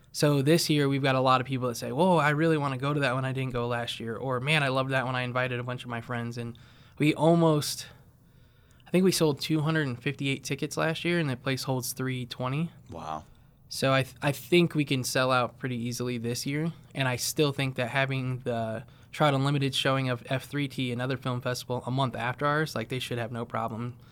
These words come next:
Speaker 1: selling just as many tickets or more than last year.
Speaker 2: Right. Well, I, I love to hear that these types of events are just growing, 'cause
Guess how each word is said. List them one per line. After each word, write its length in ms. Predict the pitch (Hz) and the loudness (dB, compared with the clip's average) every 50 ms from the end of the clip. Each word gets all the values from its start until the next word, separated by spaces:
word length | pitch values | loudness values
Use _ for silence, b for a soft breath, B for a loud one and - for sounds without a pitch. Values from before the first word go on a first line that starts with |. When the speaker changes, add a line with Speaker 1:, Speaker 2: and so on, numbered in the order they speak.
| B B | B B
Speaker 1:
selling 280 | - - 131 123 123 | -4 -2 -2 -2 -2
just 220 | 117 123 117 - - | -2 -4 -4 -4 -6
as 100 | 117 117 | -6 -6
many 180 | 123 117 120 | -6 -8 -8
tickets 340 | 113 - 131 123 - 117 - | -6 -6 -8 -8 -8 -8 -8
or 80 | 120 117 | -8 -6
more 220 | 127 127 123 123 | -4 -4 -4 -4
than 100 | 120 120 | -6 -6
last 280 | 123 120 120 120 - - | -6 -8 -8 -8 -8 -10
year. 160 | 120 120 139 - - | -10 -10 -12 -14 -14
Speaker 2:
Right. 480 | 113 101 101 95 92 95 95 98 - - - - | -6 -2 2 2 2 2 2 -2 -6 -10 -18 -14
Well, 240 | 127 123 127 123 117 - | -6 2 2 2 4 6
I, 180 | 117 131 127 117 - - | 4 4 4 2 2 2
I 100 | 123 127 | 4 6
love 220 | 123 120 120 113 | 8 8 6 6
to 40 | 110 | 4
hear 220 | 98 92 104 104 98 | 0 2 2 2 2
that 160 | 85 87 - - 78 90 95 - - 107 104 | 0 -4 -8 -10 -14 -16 -16 -14 -14 -14 -10
these 380 | 104 107 113 110 110 104 - - | -4 -2 0 2 2 2 2 4
types 260 | - 101 101 98 - | 4 4 4 2 0
of 60 | 98 | -6
events 360 | 92 87 98 98 98 98 - | -6 -4 -2 -2 -2 -2 -4
are 60 | - 90 | -4 -2
just 240 | 92 104 95 - | -2 -2 -4 -2
growing, 540 | - - 98 95 92 92 90 90 90 90 92 | 0 4 4 6 6 4 2 0 -2 -6 -8
'cause 340 | - - 110 95 87 - - | -8 -6 -4 -4 -4 -4 -4